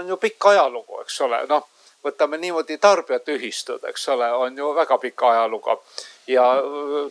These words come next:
tulles siin i-, isegi Hispaania näitel Mondragoni, eks ole, kooperatiiv.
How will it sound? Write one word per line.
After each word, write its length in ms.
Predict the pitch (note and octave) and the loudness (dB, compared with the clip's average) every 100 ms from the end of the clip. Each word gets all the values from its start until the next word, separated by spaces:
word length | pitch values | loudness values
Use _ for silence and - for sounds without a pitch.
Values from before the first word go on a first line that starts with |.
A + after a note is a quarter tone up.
| - | 0
tulles 300 | D3 C3 - | 4 2 2
siin 220 | D3+ C#3 | -4 -4
i-, 500 | C#3+ C#3+ C#3+ D3 D3 | -4 -2 -2 -2 -4
isegi 300 | C#3+ C#3+ B2 | -4 -4 -4
Hispaania 460 | C3 - D3 C#3 C3 | -4 2 2 2 0
näitel 380 | C3 C3 - C#3 | 0 0 0 0
Mondragoni, 760 | C3 C3+ C3 B2 C3 C3+ C3 B2+ | 0 0 0 0 2 0 0 -4
eks 220 | A#2+ - | -4 -2
ole, 140 | C#3 B2+ | 0 0
kooperatiiv. 640 | B2 B2 C3+ B2 - C#3+ | 0 -2 0 0 0 -6